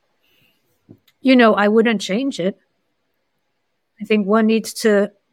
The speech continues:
understand, one needs to know. And, and it's, it's, it is something that,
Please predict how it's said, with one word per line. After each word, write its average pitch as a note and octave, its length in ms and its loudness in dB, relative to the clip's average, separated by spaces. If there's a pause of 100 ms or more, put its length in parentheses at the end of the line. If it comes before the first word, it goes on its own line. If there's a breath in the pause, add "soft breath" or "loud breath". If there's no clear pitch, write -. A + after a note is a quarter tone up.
understand, G3+ 880 -4
one G3+ 200 -6
needs G3+ 260 -8
to - 160 -10
know. G3 460 -4
And, G#3+ 320 -2 (640)
and A#3+ 160 0
it's, - 240 -2 (540)
it's, - 440 -4
it A#3 160 0
is D#4+ 420 -2 (1400)
something A#3+ 500 -2
that, G#3+ 300 -2